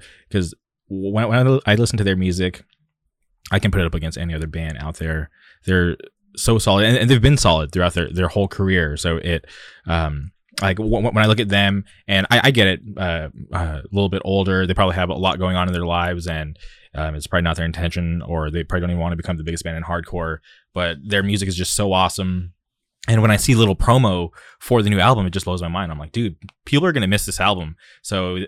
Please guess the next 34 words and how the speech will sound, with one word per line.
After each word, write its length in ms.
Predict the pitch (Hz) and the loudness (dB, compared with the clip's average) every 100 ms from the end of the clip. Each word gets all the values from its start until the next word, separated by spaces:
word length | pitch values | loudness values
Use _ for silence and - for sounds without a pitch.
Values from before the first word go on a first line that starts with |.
| - | -8
I'm 180 | 92 101 | -8 -6
just 260 | 92 - | -8 -10
gonna 200 | 98 92 | -10 -10
do 260 | 85 98 95 | -10 -10 -6
my 220 | 95 104 | -4 -4
duty 580 | 98 101 98 95 95 92 _ _ _ | -2 0 2 2 0 -2 _ _ _
and 440 | 92 92 85 82 87 | -4 -2 -2 -4 -4
let 120 | 98 | -4
you 80 | 95 | -2
guys 200 | 92 95 | -2 -2
know 400 | 90 87 90 90 _ _ | -2 -2 -4 -8 _ _
here 580 | - 127 120 101 92 85 _ _ - | -6 0 2 2 0 -4 _ _ -6
that 420 | 92 82 76 71 _ _ - | -4 -4 -6 -12 _ _ -12
you 120 | 98 | -10
should 360 | - 90 85 82 - | -6 -6 -6 -12 -6
hit 140 | - | -2
pause 240 | 135 117 87 | 2 2 2
before 220 | 92 170 | 0 0
you 80 | 180 | 2
even 120 | 135 | 0
listen 140 | 117 | -2
to 40 | 107 | -4
this 120 | 85 | -6
podcast, 520 | 95 92 - 76 76 | -4 -4 -4 -8 -8
before 360 | 98 117 110 - | -8 -4 -4 -4
anything 300 | 110 104 95 | -6 -4 -4
else. 280 | 82 82 - - _ | -6 -8 -14 -20 _
Hit 180 | - 117 | -10 -8
pause, 480 | - 117 110 110 101 | -2 0 2 0 0
head 140 | 110 | -2
over 300 | 113 110 110 | -2 -2 -4
to 380 | 104 101 90 82 | -6 -6 -6 -8
Spotify, 880 | 80 - - 101 101 - 95 90 90 _ - _ _ 90 | -10 -10 -2 -2 0 0 0 0 -4 _ -20 _ _ -2
Bandcamp, 760 | 101 98 98 - 98 95 90 | 2 4 2 0 -2 -2 -4